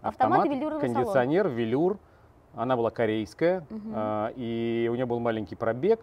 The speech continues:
Speaker 2: Конечно, она была куплена не новая, это была первая машина.
Speaker 1: Мгм.
Speaker 2: И ра-, расскажи, что мы, она была карбюраторная, двигатель был один литр, по-моему, был на ней.
Speaker 1: Ой, я не
Speaker 2: Или
Speaker 1: знаю, вот я ещё
Speaker 2: ноль восемь.
Speaker 1: не, я в этом
Speaker 2: Там
Speaker 1: не
Speaker 2: было три,
Speaker 1: разбираюсь.
Speaker 2: три цилиндра, по-моему, мотор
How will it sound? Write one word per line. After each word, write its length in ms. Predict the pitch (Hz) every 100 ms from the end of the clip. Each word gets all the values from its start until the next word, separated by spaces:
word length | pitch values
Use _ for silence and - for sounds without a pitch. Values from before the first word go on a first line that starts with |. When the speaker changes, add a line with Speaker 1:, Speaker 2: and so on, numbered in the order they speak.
| -
Speaker 2:
Конечно, 360 | 120 117 -
она 80 | 113
была 160 | 107 110
куплена 280 | 113 117
не 100 | 120
новая, 240 | 131 196 135
это 100 | 110
была 160 | 107
первая 340 | 101 147 185 175
машина. 420 | 165 - 151 147 -
Speaker 1:
Мгм. 460 | 233 220 208 196 233 - -
Speaker 2:
И 680 | 120 123 123 123 123 123 113 - - 147
ра-, 240 | 139 127 165
расскажи, 420 | 156 131 147 160
что 180 | - 156
мы, 180 | 143 131
она 140 | 147
была 140 | 185 180
карбюраторная, 640 | 160 143 139 110 95 98
двигатель 300 | 120 165 127
был 120 | 107
один 220 | 123 127 143
литр, 180 | 147
по-моему, 260 | 80 95 92
был 120 | 90
на 60 | 87
ней. 180 | 90 85
Speaker 1:
Ой, 120 | 226
я 80 | 220
не 120 | 220
Speaker 2:
Или 80 | 202
Speaker 1:
знаю, 160 | 113 220
вот 80 | 208
я 0 |
ещё 80 |
Speaker 2:
ноль 80 | 202
восемь. 240 | 196 202 202
Speaker 1:
не, 240 | 196 190
я 140 | 208 190
в 20 |
этом 60 | 190
Speaker 2:
Там 140 | -
Speaker 1:
не 40 |
Speaker 2:
было 120 | 175 175
три, 160 | 175
Speaker 1:
разбираюсь. 200 | 156 - _ -
Speaker 2:
три 140 | 165
цилиндра, 380 | 165 135 110 101
по-моему, 200 | 104 107
мотор 340 | 110 180 202